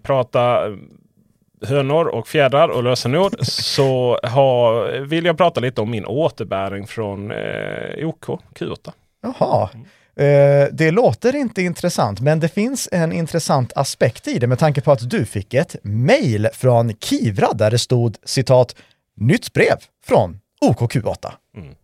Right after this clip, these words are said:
Speaker 1: Och, eh, där så fanns det absolut <laughs> ingenting att klicka på. Eh, och det kan ju tyck-,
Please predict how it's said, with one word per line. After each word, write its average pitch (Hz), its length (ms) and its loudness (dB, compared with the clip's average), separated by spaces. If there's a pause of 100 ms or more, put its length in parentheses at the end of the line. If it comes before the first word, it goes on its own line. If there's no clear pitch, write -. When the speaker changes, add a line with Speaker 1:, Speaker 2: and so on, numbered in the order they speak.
(640)
Speaker 1:
Och, - 440 -4
eh, 127 380 0
där 135 340 2
så 156 140 -4
fanns 147 280 2
det 135 60 2
absolut 131 280 -6
<laughs> - 0 -
ingenting 170 640 -2
att 160 100 0
klicka 185 360 2
på. 156 380 6 (300)
Eh, 135 100 6
och 127 100 2
det 180 80 0
kan 240 140 2
ju 233 40 2
tyck-, 240 200 -4